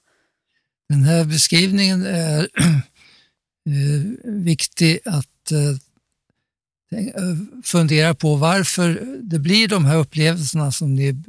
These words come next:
berättar om då. Och det har ju att göra med att, eh, eh, så här, hjärnan, eh, stimuleras från tre olika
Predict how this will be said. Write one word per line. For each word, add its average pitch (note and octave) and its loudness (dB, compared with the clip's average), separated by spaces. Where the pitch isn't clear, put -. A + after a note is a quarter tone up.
berättar D#3+ -2
om C#3 0
då. C3 -2
Och D3+ 0
det F3+ 0
har E3 4
ju F3 2
att F3 2
göra D#3+ 2
med D3 0
att, - -6
eh, D#3 0
eh, D#3+ -2
så D#3+ -2
här, D3 0
hjärnan, F3 2
eh, F3 -4
stimuleras D3+ 4
från D3+ 0
tre D3 2
olika C#3 0